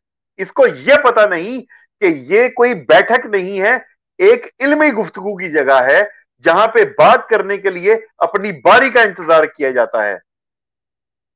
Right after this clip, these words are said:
हिम्मत हुई ना, तो दोबारा आना जरा,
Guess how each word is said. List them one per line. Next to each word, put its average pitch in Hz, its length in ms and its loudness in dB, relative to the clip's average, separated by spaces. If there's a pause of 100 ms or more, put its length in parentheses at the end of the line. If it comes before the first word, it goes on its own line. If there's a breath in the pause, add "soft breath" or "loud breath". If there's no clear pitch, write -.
(920)
हिम्मत 214 340 0
हुई 240 200 2
ना, 285 140 0
तो 247 120 0
दोबारा 190 420 4
आना 185 300 0
जरा, 151 340 0